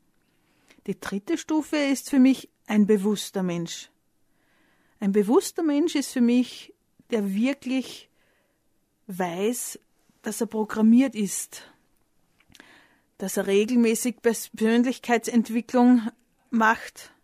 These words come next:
will ganz bewusster Mitgestalter in sein Leben sein, übernimmt die Selbstverantwortung für seine Gedanken, reflektiert sich regelmäßig,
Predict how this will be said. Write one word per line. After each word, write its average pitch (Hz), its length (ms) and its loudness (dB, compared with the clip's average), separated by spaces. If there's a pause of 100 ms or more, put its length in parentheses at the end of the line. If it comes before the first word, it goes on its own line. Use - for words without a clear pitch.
(840)
will 190 180 -4
ganz 240 380 -2
bewusster 233 440 -4
Mitgestalter 226 840 -2
in 196 100 -2
sein 170 220 -6
Leben 175 380 -4
sein, 190 500 -6 (960)
übernimmt 262 580 2
die 269 60 -6
Selbstverantwortung 208 1300 -2
für 196 140 -8
seine 170 280 -8
Gedanken, 190 720 -6 (1000)
reflektiert 214 840 -4
sich - 260 -4
regelmäßig, 220 880 -2